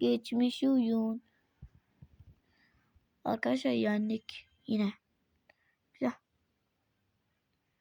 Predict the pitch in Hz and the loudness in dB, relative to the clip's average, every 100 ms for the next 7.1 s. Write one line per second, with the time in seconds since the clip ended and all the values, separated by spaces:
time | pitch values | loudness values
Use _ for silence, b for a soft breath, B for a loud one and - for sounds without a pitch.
0 | _ _ _ _ _ _ _ _ _ _ | _ _ _ _ _ _ _ _ _ _
1 | _ _ _ _ _ _ _ _ _ _ | _ _ _ _ _ _ _ _ _ _
2 | _ - - _ _ _ _ _ _ _ | _ -20 -20 _ _ _ _ _ _ _
3 | 214 208 208 208 208 - - - - 208 | -4 -2 -2 -2 -4 -10 -18 -12 -4 -2
4 | 202 220 240 240 247 226 - _ _ _ | 0 0 2 2 0 -2 -6 _ _ _
5 | _ _ _ - - - 240 226 208 202 | _ _ _ -20 -18 -6 -2 0 0 0
6 | 233 262 269 269 240 214 208 220 269 294 | 4 6 6 6 4 2 2 2 2 2
7 | - | -2